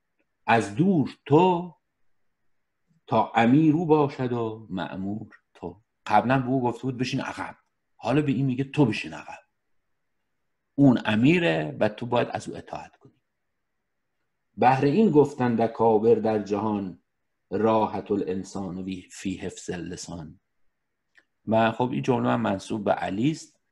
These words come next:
گویا علی گفته که اگر انسان زبونش حفظ کنه و از هر، دهنش هر خزعبلی بیرون نیاد،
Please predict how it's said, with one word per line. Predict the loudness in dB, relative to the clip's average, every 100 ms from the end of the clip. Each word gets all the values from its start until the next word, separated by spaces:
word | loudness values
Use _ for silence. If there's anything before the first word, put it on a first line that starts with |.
| _ _ _ _
گویا | 0 2 4
علی | 2 -2
گفته | -4 -4 -8
که | -4 0 0 -2 -10 _ _ _ -20 _ -12
اگر | -6 -4
انسان | -4 -6 -6 -6 -8 _ _ _ _
زبونش | -4 -4 -2 -4 -6
حفظ | -8 -8 -10 _ -20
کنه | -12 -6 -6 -6 -6 -10 -14 -10
و | -8
از | -6 -8 -6
هر، | -8
دهنش | -6 -8 -8 -12 -12
هر | -10 -10 -12 _ _ -10
خزعبلی | -6 -6 -6 -8 -8
بیرون | -10 -10 -8 -8
نیاد، | -6 -4 -4 -8